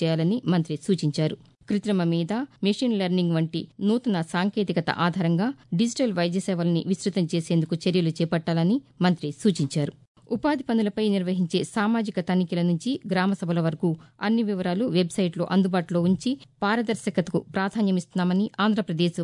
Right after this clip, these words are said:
పంచాయతీరాజ్ గ్రామీణ అభివృద్ధి శాఖ ముఖ్య కార్యదర్శి శశిభూషణ్ కుమార్ వెల్లడించారు. మహాత్మాగాంధీ జాతీయ గ్రామీణ ఉపాధి హామీ పథకంలో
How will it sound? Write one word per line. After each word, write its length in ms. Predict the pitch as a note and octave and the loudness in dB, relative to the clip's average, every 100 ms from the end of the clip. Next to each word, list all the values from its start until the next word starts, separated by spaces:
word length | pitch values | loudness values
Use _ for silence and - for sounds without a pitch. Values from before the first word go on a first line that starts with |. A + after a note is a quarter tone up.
| D#3+ | 0
పంచాయతీరాజ్ 640 | F#3 F#3+ G3+ G3 F#3+ F#3 | 0 2 0 0 0 0
గ్రామీణ 460 | - F#3 F3+ G3 F#3 | -2 -2 0 0 0
అభివృద్ధి 340 | D#3+ F3+ D#3+ | 0 -2 -2
శాఖ 240 | E3+ E3+ F3 | -2 -2 2
ముఖ్య 300 | F3 E3 F3 | 2 2 -2
కార్యదర్శి 600 | F3 E3 E3+ E3+ - F3 - | 0 0 2 0 -2 -6 -2
శశిభూషణ్ 640 | G#3 F#3+ F#3 F#3+ F3 E3+ | -2 0 0 -2 0 -2
కుమార్ 320 | E3 D#3+ D#3+ | 0 0 0
వెల్లడించారు. 600 | D3+ E3+ D#3 D#3 D#3+ D#3+ - - - | 0 0 0 -2 -2 -4 -4 -16 -6
మహాత్మాగాంధీ 800 | G3 A#3 A#3 A3 G3 F#3 F3+ F#3 | -2 -2 -2 -4 -2 0 0 -4
జాతీయ 440 | D3+ F#3+ G3 G#3+ G3 | -2 -2 -2 -2 -2
గ్రామీణ 420 | E3+ F3 F3 E3+ | 0 0 2 0
ఉపాధి 360 | - E3+ G3 E3+ | -2 -2 -2 -2
హామీ 280 | F3 F3 | 0 0
పథకంలో 560 | E3+ E3 E3 E3 F#3 C#4 | 0 -2 0 0 0 -2